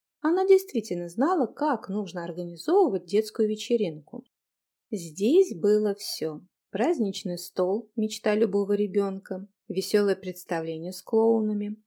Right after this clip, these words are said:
роскошный фейерверк, игры, подарки и ещё много чего. В общем, вечеринка удалась на славу,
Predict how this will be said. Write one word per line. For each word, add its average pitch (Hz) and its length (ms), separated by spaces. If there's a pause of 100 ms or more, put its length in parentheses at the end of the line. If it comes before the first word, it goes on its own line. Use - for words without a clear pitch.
роскошный 208 760
фейерверк, 170 760 (100)
игры, 233 460
подарки 254 720 (420)
и 440 60
ещё 240 340
много 180 340
чего. 151 440 (300)
В 175 160
общем, 381 380
вечеринка 226 540
удалась 180 420
на 214 120
славу, 165 520